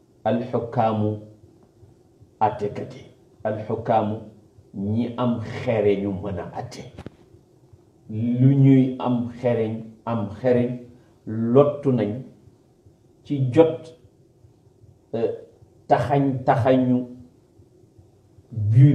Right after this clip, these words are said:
bi nga xam ne moom nga xereñee doxu mbindeef yi jëm ci, te moo ne ku nekk ci mbindeef yi ma nga dox jëm ca but boobu, su dee sax réeree na mbóot ma taxañu ca but ba.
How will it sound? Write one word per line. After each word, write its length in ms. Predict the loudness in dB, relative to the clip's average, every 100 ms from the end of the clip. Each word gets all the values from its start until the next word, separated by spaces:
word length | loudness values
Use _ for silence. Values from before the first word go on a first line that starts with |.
| 6
bi 100 | 6
nga 120 | 4
xam 320 | 4 2 0
ne 80 | -2 -10 -18 _ _ _ _ _ _ _
moom 500 | -8 0 2 4 4
nga 140 | 2 2
xereñee 960 | 0 -6 0 2 2 2 -2 -6 -10 -20 -20 -20 _
doxu 300 | 2 4 4
mbindeef 440 | 2 2 2 0 -2
yi 60 | -4 2
jëm 240 | 2 0
ci, 200 | -6 -14 -20 _ _ _
te 60 | -2
moo 280 | 2 2 2
ne 120 | 0 -2
ku 160 | -2 0
nekk 480 | 2 2 0 -6
ci 100 | -2
mbindeef 400 | 2 4 4 2
yi 260 | 0 -2 -8 -18 -20 -20 _ _ _ _
ma 280 | -4 0 2
nga 180 | 2 0
dox 320 | 2 4 4 2 -6 -2
jëm 240 | 2 2 2
ca 100 | -2
but 260 | 0 0
boobu, 340 | 2 2 2 -4 -14 -20 -18
su 160 | -6 2
dee 180 | 4 4
sax 180 | 0
réeree 440 | 2 4 6 8 6
na 100 | 4 -4 -10 -16 -4
mbóot 640 | 2 6 8 8 6 2 0
ma 180 | 0
taxañu 440 | -2 -2 -2 -2 -2
ca 80 | -4
but 220 | -4
ba. 80 | -6